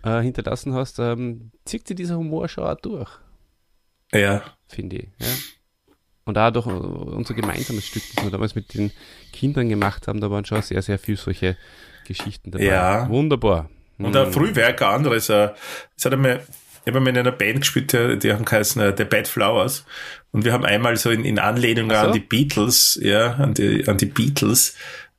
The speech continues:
Speaker 2: äh, die haben ja auch Filme gemacht und Elvis. Und dann haben wir auch mal einen Flowers-Film gemacht. Und der Flowers-Film war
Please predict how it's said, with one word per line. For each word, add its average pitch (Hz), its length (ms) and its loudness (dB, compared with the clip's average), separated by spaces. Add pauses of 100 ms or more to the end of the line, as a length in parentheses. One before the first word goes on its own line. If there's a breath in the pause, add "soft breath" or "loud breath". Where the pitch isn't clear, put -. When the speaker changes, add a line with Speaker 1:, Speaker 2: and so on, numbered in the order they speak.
(140)
Speaker 2:
äh, 101 160 2
die 107 120 2
haben 110 120 0
ja 107 120 4
auch - 40 -2
Filme 104 300 0
gemacht 87 340 0
und 101 100 0
Elvis. 98 460 2
Und 98 100 -2
dann 95 80 4
haben 107 160 2
wir 107 180 4
auch 110 60 4
mal 113 80 0
einen 101 80 -2
Flowers-Film 101 760 0
gemacht. 143 320 -2 (560 loud breath)
Und 104 340 0
der 101 80 0
Flowers-Film 107 800 2
war 143 400 2